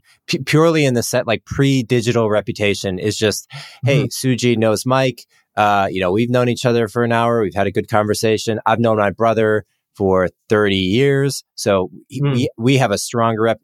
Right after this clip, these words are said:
Speaker 1: stronger degree of reputational ability. And then you add this up in my entire network, and that's your reputation. So you could draw it down to, like, a, a simple score or some way of tracking that.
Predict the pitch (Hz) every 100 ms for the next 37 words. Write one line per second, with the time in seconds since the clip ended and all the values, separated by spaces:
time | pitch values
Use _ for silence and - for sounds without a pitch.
0 | - - 143 131 123 123 117 107 _ _
1 | _ _ _ _ - 104 101 104 104 120
2 | 120 123 107 101 110 107 - 120 104 104
3 | 87 82 120 117 110 110 123 135 123 127
4 | 123 127 113 - 113 - 98 95 90 101
5 | 95 110 113 107 95 - 101 90 85 87
6 | 85 80 78 - - 107 110 80 113 104
7 | 98 101 92 92 90 82 92 82 78 -
8 | 98 - 101 87 - 95 90 87 85 -
9 | 85 82 80 - - - 117 98 95 107
10 | 87 92 90 78 98 90 85 82 78 78